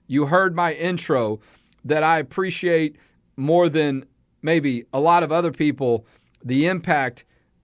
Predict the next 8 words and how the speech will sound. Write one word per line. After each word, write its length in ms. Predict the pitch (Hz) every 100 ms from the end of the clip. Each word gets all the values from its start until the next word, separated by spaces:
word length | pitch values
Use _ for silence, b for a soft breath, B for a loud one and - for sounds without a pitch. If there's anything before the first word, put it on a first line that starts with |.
| -
of 220 | 147 139
a 80 | 143
major 420 | 143 165 135 147
weather 540 | 110 143 180 151 123 -
event 540 | 135 123 117 104 - - _ _ _ _ _ _ _ _ -
in 160 | 151 147
our 140 | 117
state. 560 | - - 170 104 -